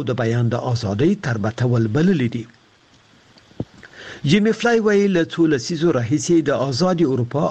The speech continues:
آزادي راډیو افغان څانګه چې په سیمه کې په آزادي مشهوره ده، د افغانانو د ورځني ژوند یوه مهمه برخه ګرځېدلې ده. معمولاً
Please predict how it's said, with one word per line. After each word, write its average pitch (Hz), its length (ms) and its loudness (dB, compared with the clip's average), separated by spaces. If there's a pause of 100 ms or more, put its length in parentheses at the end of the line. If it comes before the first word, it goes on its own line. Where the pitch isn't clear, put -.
(120)
آزادي 151 360 2
راډیو 117 300 -2 (360)
افغان 185 500 0
څانګه 185 280 2
چې 165 200 0 (340)
په 156 180 0
سیمه 220 220 2
کې 208 320 0
په 175 240 0 (140)
آزادي 120 480 -2
مشهوره 190 440 0
ده، 208 160 -2 (460)
د 185 100 2 (140)
افغانانو 208 480 2
د 185 260 0
ورځني 135 560 -2
ژوند 165 320 0
یوه 117 240 0
مهمه 110 420 -2
برخه 147 280 -2
ګرځېدلې 170 600 0
ده. 101 120 -8 (720)
معمولاً 208 540 2